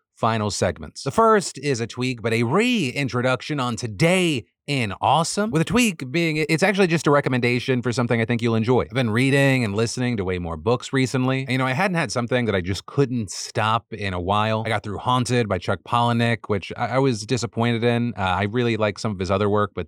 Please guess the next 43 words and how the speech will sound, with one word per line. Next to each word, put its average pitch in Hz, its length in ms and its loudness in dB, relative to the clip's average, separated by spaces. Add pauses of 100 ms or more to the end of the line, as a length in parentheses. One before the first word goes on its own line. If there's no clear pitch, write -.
this 85 180 -10
was 85 100 -10
just 82 220 -10
not 87 180 -2
it. 113 220 2
Then 104 100 -4
I 98 40 -2
listened 98 260 -6
to 87 80 -10
Goblin. 120 760 0
That 208 100 4
was 156 120 2
pretty 143 240 0
good. 143 240 4
I 120 60 2
enjoyed 113 340 -2
that. 117 200 0
But 117 100 -4
then 165 360 0
I 127 100 -2
went 123 120 2
online, 170 380 2
I 113 80 0
asked 110 360 -4
y'all 110 360 -2
for 95 120 -6
recommendations, 110 1000 -4
and 104 240 0 (100)
<sighs> - 140 -8
there 120 80 4
were 113 160 4
a 107 100 0
lot. 120 400 2
But 113 80 -12
someone 165 180 2
recommended 135 540 -2
Project 131 560 0
Hail 113 340 -2
Mary. 127 500 2
It's 95 180 -8
by 92 160 0
Andy 104 380 -4
Weir. 127 380 2